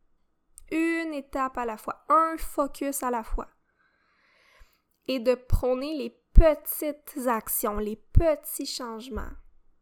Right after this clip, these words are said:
Puis ça, je le vois tellement souvent, puis j'ai tellement longtemps été comme ça aussi, de vouloir tout changer en même temps. Bon, là, lundi, moi, là, je recommence l'entraînement, je reco-, je bois trois litres d'eau par jour, euh,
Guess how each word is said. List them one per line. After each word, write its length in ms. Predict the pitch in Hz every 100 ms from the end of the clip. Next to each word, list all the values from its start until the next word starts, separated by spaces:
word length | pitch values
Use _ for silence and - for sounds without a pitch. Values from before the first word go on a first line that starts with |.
| _ _ _ _ -
Puis 100 | -
ça, 180 | 294
je 80 | 285
le 100 | 247
vois 200 | 214 220
tellement 360 | 220 233 240 269
souvent, 520 | - 247 226 247 285 302 339 _ _ _ -
puis 80 |
j'ai 180 | 233 226
tellement 480 | 214 - 269 254 262
longtemps 320 | 262 233 269
été 240 | 269 247 240
comme 220 | 233 233
ça 200 | - 247
aussi, 360 | 233 - -
de 100 | 247
vouloir 640 | 226 214 240 240 247 - - - _ _
tout 420 | 330 339 330 330 311
changer 420 | - 262 254 262
en 80 | 254
même 200 | 247 233
temps. 160 | - - - - -
Bon, 100 | 262 254
là, 140 | 285 294
lundi, 380 | 285 262 247 294
moi, 160 | 269
là, 140 | 254 254
je 60 |
recommence 360 | 240 - 277 285
l'entraînement, 520 | 269 262 240 240 262
je 100 | 269
reco-, 280 | - 240 233
je 60 |
bois 200 | 220 240
trois 280 | 247 - 294
litres 180 | 285 240
d'eau 140 | 262
par 200 | 262 247 254
jour, 380 | 269 269 269 - - - - - -
euh, 560 | 220 208 202 202 202